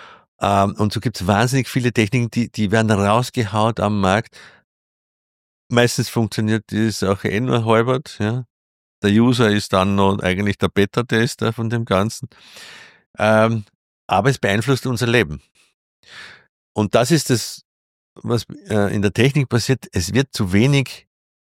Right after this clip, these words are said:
getestet, überlegt, es geht zu schnell. Und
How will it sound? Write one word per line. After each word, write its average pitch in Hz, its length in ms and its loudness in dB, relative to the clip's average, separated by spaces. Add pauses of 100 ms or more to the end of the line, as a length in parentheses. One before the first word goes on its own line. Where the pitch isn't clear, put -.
(160)
getestet, 120 560 0
überlegt, 85 640 0
es 98 120 -6
geht 104 180 -2
zu 92 120 -4
schnell. 87 400 0 (1600)
Und 107 220 -6